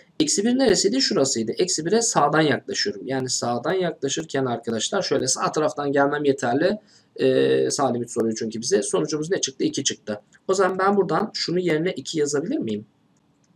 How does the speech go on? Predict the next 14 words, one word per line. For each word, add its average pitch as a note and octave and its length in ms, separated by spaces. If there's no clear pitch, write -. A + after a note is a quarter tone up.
Bunu F#3 140
yerine G#3+ 220
iki G#3+ 200
yazdığım G#3+ 360
zaman F3 280
ne G#3 60
olacak? F3+ 340
Bakın - 200
arkadaşlar, A#2+ 540
F D#3 240
içerisinde B2 760
iki - 240
olmuş G#2+ 280
olacak. G#2 320